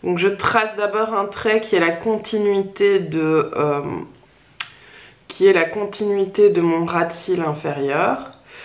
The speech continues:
Et puis je repars du, du bout de ce trait et je vais tracer un autre trait pour rejoindre le ras de cils supérieur, ce qui va créer une sorte de, de triangle en fait. Quand j'ouvre la paupière du fait que j'avais un pli entre les deux, j'ai ce trou que je vais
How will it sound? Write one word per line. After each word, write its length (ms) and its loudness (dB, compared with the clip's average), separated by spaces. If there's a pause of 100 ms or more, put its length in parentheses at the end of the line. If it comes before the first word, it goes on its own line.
(220)
Et 80 6
puis 140 -2
je 80 4
repars 520 2
du, 360 -6
du 160 -14
bout 220 -2
de 80 -8
ce 100 0
trait 420 2
et 160 2
je 120 -6
vais 100 0
tracer 320 -2
un 160 2
autre 300 2
trait 320 0
pour 120 -6
rejoindre 560 0 (360)
le 80 2
ras 180 4
de 60 -8
cils 320 -8
supérieur, 720 -2 (260)
ce 100 -20
qui 100 -2
va 120 2
créer 260 0
une 120 -4
sorte 340 -6
de, 360 0
de 180 -4
triangle 560 -2
en 60 -8
fait. 340 -18 (560)
Quand 200 4
j'ouvre 380 4
la 140 2
paupière 420 0
du 80 -10
fait 260 -4
que 120 -4
j'avais 260 0
un 160 2
pli 320 -2
entre 320 2
les 160 6
deux, 480 4
j'ai 400 4
ce 140 -2
trou 600 -4
que 160 0
je 120 2
vais 440 -2